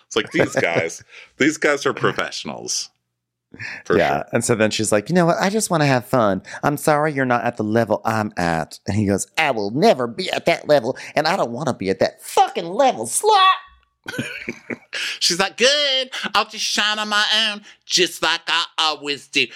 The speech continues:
Speaker 1: Little Christmas tree topper angel. That's what Mama calls me. Get out of here." And he walks <laughs> off and he, like, s-, storms off in his leggings.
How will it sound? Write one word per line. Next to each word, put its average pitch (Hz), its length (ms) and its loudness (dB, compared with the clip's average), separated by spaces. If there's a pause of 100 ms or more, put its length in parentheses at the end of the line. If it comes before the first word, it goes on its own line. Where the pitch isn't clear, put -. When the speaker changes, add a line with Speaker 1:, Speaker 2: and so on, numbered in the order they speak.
(140)
Speaker 1:
Little 135 400 0
Christmas 165 640 -2
tree 180 280 -2
topper 104 560 -4
angel. 98 580 -4
That's 160 260 -6
what 156 80 -6
Mama 147 340 -2
calls 110 400 -4
me. 127 260 -8
Get 208 240 0
out 117 280 -4
of 92 60 -16
here." 87 460 -4 (420)
And 92 120 -4
he 107 160 0
walks 92 380 0
<laughs> 90 80 2
off 90 140 0
and 92 120 -8 (200)
he, 139 120 -2
like, 113 180 -4
s-, - 100 -12 (120)
storms - 800 -2
off 80 180 -2
in 85 80 -14
his 78 220 -6
leggings. 71 640 -4